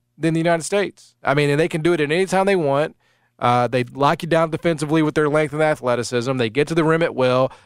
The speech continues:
They can just turn you over. Uh, at the rim, they can send anything the other way. Uh, I can't remember who it was who had the block on, um,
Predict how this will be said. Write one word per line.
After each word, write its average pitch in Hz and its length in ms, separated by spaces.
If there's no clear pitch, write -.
They 131 120
can 117 220
just 117 240
turn 165 260
you 175 160
over. 135 480
Uh, 120 480
at 143 120
the 135 80
rim, 165 340
they 160 140
can 123 180
send 151 240
anything 165 680
the 156 140
other 160 220
way. 127 420
Uh, 127 380
I 131 100
can't 190 140
remember 165 180
who 156 160
it 147 60
was 139 480
who 147 100
had 143 180
the 135 60
block 131 380
on, 123 320
um, 107 420